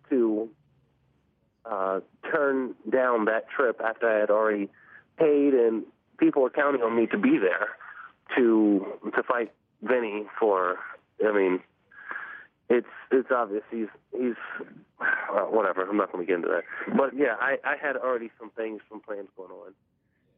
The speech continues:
and, uh, some other family things I had going on that stopped me from fighting. Um,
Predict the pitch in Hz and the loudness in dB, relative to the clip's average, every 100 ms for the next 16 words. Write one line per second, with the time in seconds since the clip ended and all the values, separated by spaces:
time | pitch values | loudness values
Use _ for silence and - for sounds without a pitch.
0 | 151 151 143 139 139 160 156 143 139 139 | -2 0 0 2 0 0 0 0 -2 -2
1 | 127 113 110 104 107 110 98 101 98 98 | 0 2 2 2 0 0 0 2 2 2
2 | 104 101 110 101 _ _ - - - - | 2 2 0 0 _ _ -20 -20 -16 -8
3 | - 117 113 120 120 104 - 117 107 104 | -2 -2 -2 -4 -6 -6 -4 -2 -4 -8
4 | 110 - 104 92 | -10 -4 -2 -4